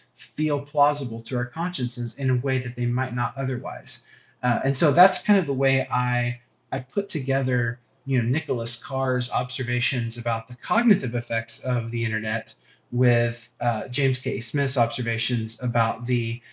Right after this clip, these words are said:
affectional effects of cultural liturgies. So if you, if you understand these two, kind of two concepts together, we come away with the idea of a digital liturgy that is being promulgated by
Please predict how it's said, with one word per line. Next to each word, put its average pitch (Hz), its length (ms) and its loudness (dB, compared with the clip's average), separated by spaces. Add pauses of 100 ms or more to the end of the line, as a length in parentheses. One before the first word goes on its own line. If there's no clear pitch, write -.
(140)
affectional 127 800 0
effects - 600 -4
of 120 580 -2 (340)
cultural 127 340 0
liturgies. 160 540 -2 (220)
So 127 120 0
if 123 100 0
you, 123 120 -4
if 127 80 -2
you 127 100 -2
understand 156 580 2
these 127 180 0
two, - 140 -6
kind 127 120 0
of 107 100 -6
two 135 480 -4 (300)
concepts - 480 -2
together, 113 640 -4 (320)
we 131 80 0
come 165 240 4
away 131 220 2
with 123 180 2
the 120 120 -4
idea 113 500 0
of 120 200 -4
a 113 220 -6 (120)
digital 135 540 2
liturgy 120 640 0 (260)
that 120 180 4
is 113 140 -2
being 117 320 0
promulgated 120 720 -2
by 110 360 -2